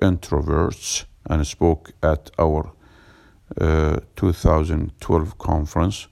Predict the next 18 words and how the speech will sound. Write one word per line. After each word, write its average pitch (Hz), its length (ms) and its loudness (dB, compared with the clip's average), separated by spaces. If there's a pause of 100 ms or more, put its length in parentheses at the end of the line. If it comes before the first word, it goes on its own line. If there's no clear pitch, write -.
(420)
was 80 260 0
terrified 82 760 2
about 78 300 -2
giving 78 300 0
her 78 160 -2
talk. - 420 -6 (920)
You 87 200 2
could - 520 -2
feel 92 360 0
her 80 340 0
fragility 85 1300 -2
on 80 200 2
stage, - 480 -2 (640)
and 87 300 2 (200)
it 90 180 0
created 85 520 0
this - 360 0 (180)
dynamic 80 580 0